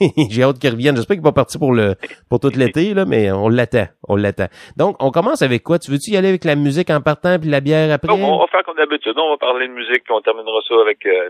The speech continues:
Speaker 2: nos petits cocktails, euh, de bière, là.
Speaker 1: Yes, sir. Donc, on commence avec quoi, mon cher Ras ?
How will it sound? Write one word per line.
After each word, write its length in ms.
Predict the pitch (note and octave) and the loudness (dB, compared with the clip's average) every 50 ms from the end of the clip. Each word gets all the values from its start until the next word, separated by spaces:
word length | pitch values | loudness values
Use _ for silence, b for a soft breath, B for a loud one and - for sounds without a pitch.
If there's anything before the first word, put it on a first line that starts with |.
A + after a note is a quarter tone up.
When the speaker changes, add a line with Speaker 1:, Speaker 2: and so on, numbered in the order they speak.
| F#2 F#2 | -10 -12
Speaker 2:
nos 80 | F#2 A2 | -12 -12
petits 140 | - _ - | -12 _ -2
cocktails, 320 | - G#2 G2 - - G#2 | 0 0 0 2 2 2
euh, 460 | G2+ G2+ G2 F#2 F#2 F2 F2 F2 F2 | 2 4 2 2 0 0 -4 -8 -10
de 40 | F#2+ | -4
bière, 140 | F#2+ G2+ - - - D#2+ F#2+ | -4 -4 -4 -4 -8 -6 -8
là. 100 | G#2+ F2 | -6 -6
Speaker 1:
Yes, 340 | F2+ F#2+ A2 A#2 G#2 - - | -2 0 2 2 2 0 0
sir. 320 | - G#2 F#2+ F#2+ F2 D#2+ E2 | 0 2 2 2 2 0 0
Donc, 220 | D#2+ G2 A#2 A#2 A#2+ | 0 0 0 0 0
on 80 | B2+ | 0
commence 300 | G#2+ C#3 D3+ E3+ F3 D#3+ | 0 0 0 0 0 0
avec 200 | D#3 B2 A2+ G#2 | 0 -2 -2 0
quoi, 80 | - D3 | 0 -2
mon 160 | C3 A2+ F#2+ | 0 0 -2
cher 200 | - A2 F#2 E2+ | -2 -2 -4 -2
Ras ? 320 | E2 E2 - - - - | -4 -6 -8 -8 -14 -20